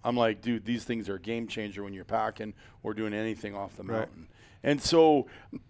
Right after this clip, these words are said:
Speaker 1: uh, the only thing I don't know for sure is, is my rain gear. It's,
Speaker 2: Right.
Speaker 1: it's the one thing. I believe I'll probably use the new X K, uh, seven. Um, I haven't, or, yeah, X K G, uh, X K, X K G.
Speaker 2: Whatever,
Speaker 1: Yeah,
Speaker 2: yeah,
Speaker 1: whatever it
Speaker 2: X K.
Speaker 1: is.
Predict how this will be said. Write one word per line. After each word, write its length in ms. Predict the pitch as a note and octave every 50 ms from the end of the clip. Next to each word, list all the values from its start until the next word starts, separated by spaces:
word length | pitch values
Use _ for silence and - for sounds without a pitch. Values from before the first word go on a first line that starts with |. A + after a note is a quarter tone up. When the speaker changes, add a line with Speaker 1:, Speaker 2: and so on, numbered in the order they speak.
| -
Speaker 1:
uh, 60 | - - - _
the 200 | - D3+ D3 E3
only 260 | E3+ F3+ G3 G3+ G3
thing 160 | F3+ F3+ F3 E3
I 80 | D3+ B2+
don't 320 | A2 D3+ D3+ D#3 D#3 C3+
know 160 | C#3+ D3 D#3
for 180 | C#3+ - C3 B2
sure 520 | - - - C#3 C#3+ D3+ D3+ D3+ C#3+ - - - _ -
is, 280 | B2+ B2 B2 A2+ G2+
is 220 | - A#2+ B2 A2 G#2
my 100 | A2+ G#2+
rain 280 | G#2 G2+ G#2 G2 F#2 E2+
gear. 240 | D#2+ - - - - - - -
It's, 120 | B2 B2
Speaker 2:
Right. 180 | A2+ G#2 A2 C3+
Speaker 1:
it's 180 | A#2+ - -
the 100 | - B2+
one 300 | A#2 A2 B2 C3+ C3+ C3
thing. 320 | B2+ - C3+ C3 B2+ A#2+ G#2 - - - - - -
I 80 | C3+
believe 340 | A#2+ A#2 C#3 D3 E3 F3 D#3
I'll 100 | D#3+ D3+
probably 360 | - - D#3+ D3+ C#3+ D3 C#3+
use 280 | C#3+ C#3+ C#3+ C#3+ B2 -
the 300 | - A#2 B2 A#2+ A2+ A2+ A2 -
new 260 | B2 C3+ C#3 C#3 C3+
X 220 | C3+ C3 - - -
K, 420 | - D3 C3+ B2+ B2+ B2 A2+ - - - - - - -
uh, 220 | A#2+ A#2+ A#2 A2+
seven. 580 | A2 - - C3+ C3 C3 C3 C#3+ D3 D3+ D3+ - - - - - - -
Um, 280 | B2 B2 A#2+ A#2 A#2 A#2
I 60 | A#2
haven't, 320 | C3 C#3 C3 C3 C3+ -
or, 240 | A#2+ B2 A#2+ A2 - -
yeah, 180 | B2 B2+ B2 A#2+
X 220 | A#2+ A#2 - -
K 180 | - C#3 B2+ A2+
G, 300 | G#2 G#2+ A2 A#2+ A#2+ - -
uh, 160 | A#2+ A#2 A2+ A#2+
X 200 | B2 - - -
K, 300 | - C3 A2+ A2 G#2+ - -
X 240 | - A#2+ - - -
K 180 | - B2 A#2+
G. 260 | A2 G2 A2 A2 G#2+
Speaker 2:
Whatever, 380 | G#2 A2 G#2+ A2 G#2+ G#2 G#2 - -
Speaker 1:
Yeah, 140 | A2 G#2+ C3+
Speaker 2:
yeah, 60 | C3
Speaker 1:
whatever 360 | C3 C3+ C3 C#3 C#3+ C#3 C3+ C3+
it 20 |
Speaker 2:
X 40 | B2+
K. 60 | C3+
Speaker 1:
is. 300 | C3 B2+ A#2+ A2+ - -